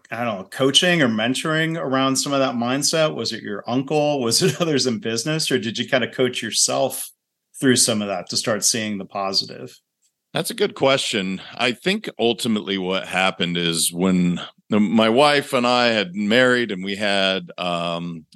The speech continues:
Speaker 2: our two kids at the time, and they, I mean, now I still only have two kids, but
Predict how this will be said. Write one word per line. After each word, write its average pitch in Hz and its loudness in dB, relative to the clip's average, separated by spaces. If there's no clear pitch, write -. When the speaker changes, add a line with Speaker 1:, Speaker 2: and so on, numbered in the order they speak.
Speaker 2:
our 90 -6
two 135 -2
kids 117 2
at 110 -6
the 98 -10
time, 120 0
and 101 0
they, 131 0
I 107 0
mean, 107 -2
now 101 2
I 87 2
still 101 0
only 90 -2
have 87 -4
two - -10
kids, 92 -2
but 107 -2